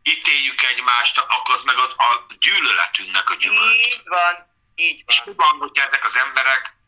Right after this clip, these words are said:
Speaker 1: ö, ben a bűn odáig jutott, hogy azonosultak a bűnnel, de erről beszéltünk egy pár hete, hogy, hogy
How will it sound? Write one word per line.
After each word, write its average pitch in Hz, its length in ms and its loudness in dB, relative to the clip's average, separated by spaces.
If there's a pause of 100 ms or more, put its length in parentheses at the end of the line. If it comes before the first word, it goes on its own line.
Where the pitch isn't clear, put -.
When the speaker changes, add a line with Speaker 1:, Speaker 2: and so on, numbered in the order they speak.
(300)
Speaker 1:
ö, 113 100 0 (680)
ben 120 160 0
a 117 180 0
bűn - 500 -4 (280)
odáig 139 400 0
jutott, 110 360 -4
hogy 113 320 -4
azonosultak 95 800 -4
a - 80 -2
bűnnel, 117 580 -2 (100)
de 95 100 -2
erről 98 160 0
beszéltünk - 560 -4
egy - 140 -12
pár - 240 4
hete, - 400 -6 (1000)
hogy, 110 420 -4 (220)
hogy - 560 -4